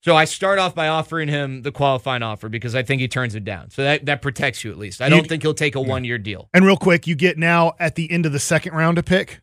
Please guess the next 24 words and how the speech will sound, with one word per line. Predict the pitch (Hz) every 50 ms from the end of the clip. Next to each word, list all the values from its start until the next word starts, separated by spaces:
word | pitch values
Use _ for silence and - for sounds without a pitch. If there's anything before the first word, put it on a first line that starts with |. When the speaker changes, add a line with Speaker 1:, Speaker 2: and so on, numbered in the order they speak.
| _ _ _ _ _ -
Speaker 1:
Yeah, | 147 165 160 151 143
Speaker 2:
the | 139 139 143
end | 170 160
of | 156
Speaker 1:
uh, | 151 139
Speaker 2:
the |
Speaker 1:
yeah. | 131 165 151 - 139
Well, | 160 170 180
I | 180
mean, | 175 175 170
it | 170 165
depends | 139 147 139 175 185 180 139
on | 175 175 170 170 156
where | 160 165 160
you | 156 143 120
Speaker 2:
<sighs> |
Speaker 1:
fall | - - 156 156 151 147
financially, | - - 135 131 131 135 135 - - 147
but | 131 139
yes. | 135 131 110 -
Speaker 2:
If | 185 190 135 165
you | 196 202 202
lose | 202 190 190 180 147 117
him | 151 143 143 143 143 123